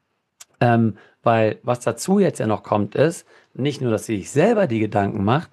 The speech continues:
das Ganze muss ja jetzt auch wiederum mit ihrem Ex-Partner, also dem Papa, absprechen. Und jetzt läuft gerade alles gut und das jetzt zu verändern, da merkt sie, dass dann auch irgendwie wieder so Ängste kommen, Konflikt, was bedeutet das? Und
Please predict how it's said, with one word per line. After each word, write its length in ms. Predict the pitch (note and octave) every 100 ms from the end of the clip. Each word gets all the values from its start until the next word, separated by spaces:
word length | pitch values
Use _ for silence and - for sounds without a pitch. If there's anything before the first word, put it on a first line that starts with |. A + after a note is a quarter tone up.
| _ _
das 200 | - -
Ganze 300 | D3 D3 A#2+
muss 200 | A#2 A#2
ja 100 | A#2
jetzt 220 | G#2 -
auch 160 | A2 -
wiederum 540 | A2 G#2 G2+ B2+ F#3 - _ _
mit 80 | -
ihrem 160 | C#3 C3+
Ex-Partner, 920 | - - - - G2+ F#2+ - A2+ A#2+
also 120 | G#2+
dem 120 | F#2
Papa, 380 | - D#3 A#2+ -
absprechen. 960 | - G#2+ - - - G#2 - A#2 F3+ - _ _ _ _ _ - - _ _ _
Und 100 | A2+
jetzt 160 | G2 A2+
läuft 320 | C3+ F#3+ -
gerade 300 | A#2+ A2 -
alles 300 | G#2 F#2+ -
gut 300 | A2 D3+ E3+
und 220 | - A2
das 180 | A2+ -
jetzt 180 | - -
zu 80 |
verändern, 680 | A#2+ - - D3+ B2+ C#3+ F#3 - _ _ _ _ _ _ -
da 340 | B2 B2 -
merkt 240 | B2 B2 -
sie, 60 |
dass 140 | B2 A2+
dann 140 | B2
auch 240 | C3+ B2 C3+
irgendwie 260 | A#2 A#2
wieder 180 | A2+ A2+
so 80 | A2
Ängste 360 | - C3+ -
kommen, 280 | - A#2+ A2
Konflikt, 640 | - G#2+ - B2+ C3+ - -
was 140 | -
bedeutet 520 | - G#2+ A#2+ C3 C3+ B2
das? 280 | A#2+ - - - - - - _ _ _
Und 540 | B2 A#2 A2+ A2 -